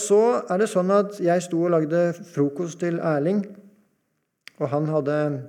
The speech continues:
fiskepudding, så jeg sto og skar opp fiskepudding, og så kommer katten bort, for den lukter jo at det er fiskepudding som foregår her. Og så skar jeg en bit fiskepudding og ga den til katten. Katten ville ikke ha den. Og så reiv jeg den i småbiter,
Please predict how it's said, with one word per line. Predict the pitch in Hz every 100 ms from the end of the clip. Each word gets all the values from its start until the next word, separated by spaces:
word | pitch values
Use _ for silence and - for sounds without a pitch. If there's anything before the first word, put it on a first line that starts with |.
| - -
fiskepudding, | 185 - 151 247
så | 202
jeg | 185
sto | 147
og | 139
skar | 135
opp | 139
fiskepudding, | 156 135 170 214 262
og | 165
så | 156
kommer | 147
katten | 139 123 147
bort, | 196 -
for | 151
den | 147
lukter | - 139
jo |
at | 135
det | 135
er |
fiskepudding | 131 120 123 135 139
som |
foregår | 139 127 135 143
her. | 185 - - - - - _
Og | 147
så | 160
skar | - 131
jeg | 131
en | 131
bit | 135
fiskepudding | 160 143 - 127 165
og | 143
ga | 123
den | 120
til | 113
katten. | 123 156 202 - - _ -
Katten | 113 -
ville | 120 117
ikke | 131
ha | 127 139
den. | 208 208 - - _ _ _ _ _ _ _ _ _ _ _ -
Og | 151
så | - 165 175 175 - - - _ _ _ -
reiv | 147 143
jeg | 151
den | 170
i | 175
småbiter, | 180 147 165 285 302